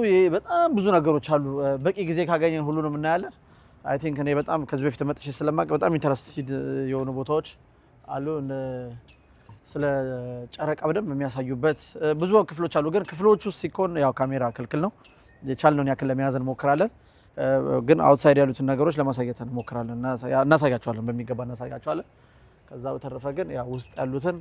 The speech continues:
በተሻለ መጠን ካሜራ ደብቀን ለመቅረጽ እንሞክራለን እንጂ ክልክል ነው። ግን እንደምታዩት በጣም ብዙ፣ እ፣ የሚታዩ ነገሮች አሉ። ያው እድሉ ያላችሁ ሰዎች ካላችሁ፣ እ፣ ፍራንስና አካባቢ የምትገኙ መታችሁ ብታዩት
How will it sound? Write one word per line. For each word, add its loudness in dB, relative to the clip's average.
በተሻለ -4
መጠን 0
ካሜራ -2
ደብቀን -4
ለመቅረጽ -2
እንሞክራለን 0
እንጂ -4
ክልክል 0
ነው። 0
ግን 0
እንደምታዩት 0
በጣም 0
ብዙ፣ 0
እ፣ -6
የሚታዩ -4
ነገሮች -6
አሉ። 4
ያው 4
እድሉ 2
ያላችሁ 4
ሰዎች -2
ካላችሁ፣ 0
እ፣ -2
ፍራንስና -4
አካባቢ -8
የምትገኙ -8
መታችሁ -8
ብታዩት 2